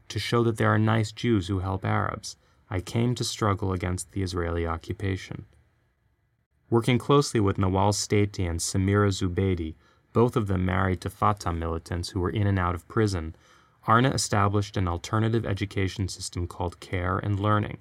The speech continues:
She brought toys to people's homes and distributed resist-, banned resistance pamphlets. Israeli,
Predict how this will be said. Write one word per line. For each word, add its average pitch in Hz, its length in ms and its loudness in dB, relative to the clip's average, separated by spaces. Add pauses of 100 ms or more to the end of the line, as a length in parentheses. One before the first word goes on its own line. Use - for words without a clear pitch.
(580)
She - 180 2
brought 101 280 4
toys 107 320 0
to - 100 -16
people's 117 300 -2
homes 113 480 -2 (340)
and 110 140 0
distributed 110 580 2
resist-, 107 520 0
banned 107 400 2
resistance 101 500 0
pamphlets. - 680 -8 (460)
Israeli, 110 680 4